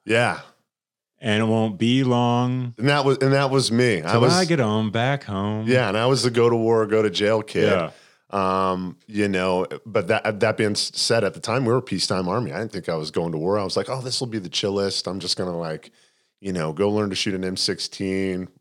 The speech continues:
Speaker 1: wear camouflage every now and again. Chicks will dig it."
Speaker 2: It's like paintball or something.
Speaker 1: I thought it
Speaker 2: Except
Speaker 1: was.
Speaker 2: way cooler.
Speaker 1: <laughs> Yeah, that's, that's what I thought I was getting into.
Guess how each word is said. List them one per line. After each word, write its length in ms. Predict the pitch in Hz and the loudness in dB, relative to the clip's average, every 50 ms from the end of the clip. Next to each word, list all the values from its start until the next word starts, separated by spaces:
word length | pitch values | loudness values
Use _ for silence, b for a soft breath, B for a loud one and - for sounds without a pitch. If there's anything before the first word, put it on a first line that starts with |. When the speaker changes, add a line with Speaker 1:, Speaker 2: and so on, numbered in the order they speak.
| _ _ - | _ _ -6
Speaker 1:
wear 140 | 107 104 - | -4 -4 -4
camouflage 640 | - - 90 92 95 85 - 101 92 95 92 90 | -4 -6 -6 -4 -6 -6 -6 -4 -4 -4 -4 -4
every 180 | 98 90 92 90 | -6 -6 -6 -6
now 200 | 90 92 95 95 | -6 -6 -6 -6
and 80 | 92 92 | -6 -8
again. 480 | 85 85 92 90 90 92 90 90 87 - _ _ | -6 -4 -4 -4 -4 -4 -4 -6 -8 -12 _ _
Chicks 280 | - - 113 - - 101 | -12 -10 -8 -8 -8 -8
will 60 | 87 | -6
dig 260 | 82 92 92 87 90 | -6 -6 -6 -4 -4
it." 280 | 92 95 90 - - _ - | -4 -4 -4 -6 -8 _ -8
Speaker 2:
It's 140 | 139 135 160 | -4 -2 0
like 400 | 170 160 139 - - _ _ - | 0 0 0 -4 -10 _ _ -4
paintball 540 | - 160 175 202 180 110 113 101 95 92 | -2 0 0 0 0 2 2 4 4 2
or 120 | 92 85 85 | 2 0 -2
something. 480 | - - 104 90 82 - - 80 73 - - _ _ _ - | -2 -4 -4 -4 -6 -6 -10 -12 -14 -14 -20 _ _ _ -6
Speaker 1:
I 160 | 90 104 113 | -6 -6 -4
thought 220 | - - 107 113 110 | -2 -2 -2 -2 -2
it 120 | 90 82 | -2 0
Speaker 2:
Except 360 | 135 196 202 - 175 - - | 2 4 4 4 2 0 -4
Speaker 1:
was. 140 | 202 135 98 | -4 0 2
Speaker 2:
way 180 | 127 135 135 - | 4 4 4 4
cooler. 400 | - - 127 117 104 95 85 - | 4 4 4 4 4 2 0 0
Speaker 1:
<laughs> 20 | |
Yeah, 360 | 120 139 156 165 151 143 127 - - - 135 - | 2 4 6 6 6 6 4 2 2 -2 -2 2
that's, 320 | - 127 127 123 - - | 2 2 4 4 2 0
that's 340 | - 143 139 139 131 139 - | 0 0 2 2 2 2 2
what 120 | 147 151 147 | 2 4 4
I 100 | 139 123 | 4 4
thought 220 | - 127 123 120 | 2 2 2 2
I 100 | 120 120 | 2 2
was 160 | 117 107 101 | 2 0 0
getting 320 | - 117 113 107 107 104 107 | 0 0 2 2 2 2 2
into. 640 | 113 113 113 - - - 82 82 85 85 95 98 | 0 0 0 -2 -2 -2 -2 0 0 -2 -2 -4